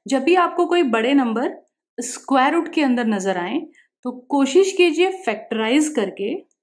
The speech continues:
जितना सिंप्लीफाई हो सकता है। जैसे यहाँ पे थ्री और थ्री के हमें पेयर बनता नजर आ रहा है, so it can be written as three root three। So root twenty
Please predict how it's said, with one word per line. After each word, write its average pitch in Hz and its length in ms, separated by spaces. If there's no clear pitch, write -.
जितना 339 320
सिंप्लीफाई 285 720
हो 311 140
सकता 208 380
है। 165 180
जैसे 226 200
यहाँ 226 260
पे 254 180
थ्री 247 160
और 240 180
थ्री 233 220
के 254 80
हमें 254 280
पेयर 330 260
बनता 262 300
नजर 202 300
आ 175 100
रहा 175 120
है, 294 140
so 254 180
it 277 120
can 285 240
be 440 120
written 262 340
as 262 260
three 277 500
root 269 280
three। 214 180
So 254 140
root 370 320
twenty 330 260